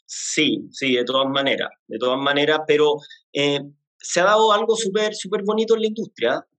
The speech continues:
Eh, la verdad es que las empresas no, ya no, ya entendieron que con los químicos y con los protocolos de limpieza que tienen hoy día no es suficiente, ¿ya?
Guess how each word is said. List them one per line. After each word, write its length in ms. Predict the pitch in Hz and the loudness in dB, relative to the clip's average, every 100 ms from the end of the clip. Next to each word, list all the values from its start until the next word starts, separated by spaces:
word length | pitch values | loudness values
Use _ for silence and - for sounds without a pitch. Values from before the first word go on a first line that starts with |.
| _ | _
Eh, 420 | 120 117 - 120 | -16 -14 -14 -10
la 140 | 127 135 | 0 0
verdad 160 | 131 | 2
es 80 | 160 | -2
que 80 | - | -4
las 160 | 196 170 | -4 -4
empresas 540 | 156 156 175 175 202 202 - - | -4 -4 -2 0 -2 -2 -10 -6
no, 100 | 147 147 | -6 -2
ya 120 | 156 175 | 0 2
no, 140 | 170 | 2
ya 80 | 156 | 0
entendieron 540 | 170 180 170 160 185 185 | -2 -2 0 0 0 0
que 380 | 165 175 185 180 | 0 2 0 -2
con 120 | 156 | -8
los 100 | 147 | -8
químicos 560 | - 160 175 170 180 175 | -6 0 0 2 2 2
y 80 | 156 | 0
con 160 | 143 | -2
los 80 | 139 | -4
protocolos 380 | - 127 131 156 | -8 -6 -4 -2
de 80 | 156 | -2
limpieza 340 | 147 143 156 | -4 -6 -8
que 80 | 151 | -4
tienen 220 | 151 156 | -2 0
hoy 80 | 151 | -2
día 140 | 143 151 | -2 -4
no 60 | |
es 80 | 151 | -4
suficiente, 500 | - - - - _ _ _ - | -10 -12 -10 -12 _ _ _ -2
¿ya? 200 | 156 | 0